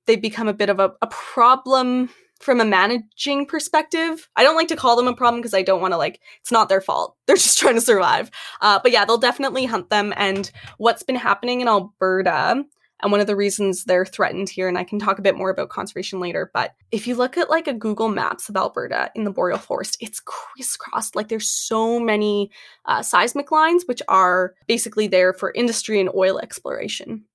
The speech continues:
And so Alberta, like, has a lot of oil industry. Yeah, so what ends up happening is you have these lines of clear-cut forest. They're kinda like roads.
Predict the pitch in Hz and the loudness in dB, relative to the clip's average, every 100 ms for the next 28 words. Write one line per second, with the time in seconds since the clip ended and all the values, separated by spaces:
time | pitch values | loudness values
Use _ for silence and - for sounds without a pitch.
0 | - - 208 214 185 190 190 185 - - | -20 -12 -6 0 0 0 0 0 -4 -8
1 | 208 185 185 180 196 185 175 175 196 196 | -6 -2 2 2 2 -2 -4 -4 -6 -8
2 | - 190 220 - _ _ 214 220 214 208 | -6 -4 -4 -10 _ _ 2 4 4 2
3 | 233 233 247 254 247 226 226 226 208 214 | 2 4 2 0 -2 -6 -4 -2 -2 -4
4 | 202 - 214 208 196 - _ 208 196 226 | -6 -4 -4 -4 -6 -8 _ -2 2 2
5 | 233 247 240 220 202 190 - - 254 262 | 2 0 -2 -2 -2 -2 -16 -2 -2 0
6 | 277 - - - - 349 - - 226 220 | -2 -4 -6 -2 -2 -4 -10 -8 -10 -4
7 | 277 269 247 233 - 262 320 | 0 0 -2 -4 -4 -4 -8